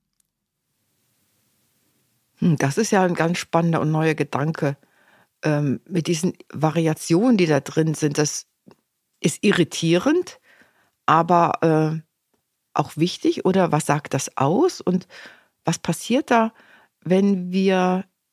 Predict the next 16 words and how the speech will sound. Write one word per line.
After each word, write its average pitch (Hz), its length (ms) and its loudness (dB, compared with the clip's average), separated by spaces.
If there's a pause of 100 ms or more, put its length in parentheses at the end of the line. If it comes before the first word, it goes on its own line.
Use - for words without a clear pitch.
(140)
das 185 160 0
so 190 80 -4
bewusst 185 460 -2
wahrnehmen, 196 680 2
dass 180 420 -2
diese 180 260 -4
Variationen 180 840 2
da 135 260 2
sind 139 300 -4
und 165 160 -2
dass 170 160 -4
wir 165 100 0
diese 170 260 -2
Variationen 170 560 0
auch - 100 -4
zulassen? - 680 0